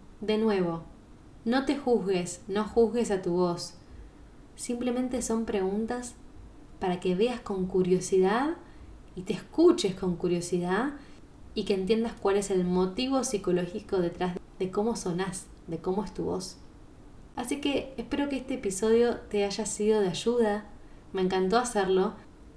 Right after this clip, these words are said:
y poder reflexionar este tema con ustedes me apasiona demasiado. Me encantaría que me compartieran qué les pareció. Cuéntenme en Instagram para poder leerlos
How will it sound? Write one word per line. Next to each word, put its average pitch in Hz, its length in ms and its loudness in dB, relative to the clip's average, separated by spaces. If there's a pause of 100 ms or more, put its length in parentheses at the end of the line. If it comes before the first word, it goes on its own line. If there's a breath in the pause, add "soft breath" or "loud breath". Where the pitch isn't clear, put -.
(140)
y 208 80 -4
poder 233 260 2
reflexionar 214 460 -2
este 233 200 -2
tema 220 240 -2
con 190 140 -2
ustedes 214 380 -2
me 208 60 -2
apasiona 196 500 -2
demasiado. 170 680 -4 (720 loud breath)
Me 214 60 -2
encantaría 214 380 2
que 269 100 0
me 214 120 2
compartieran 190 800 2
qué 190 80 2
les 190 120 0
pareció. 208 580 2
Cuéntenme 247 480 2
en 185 100 4
Instagram 190 600 2
para 175 200 0
poder 180 200 2
leerlos 196 680 2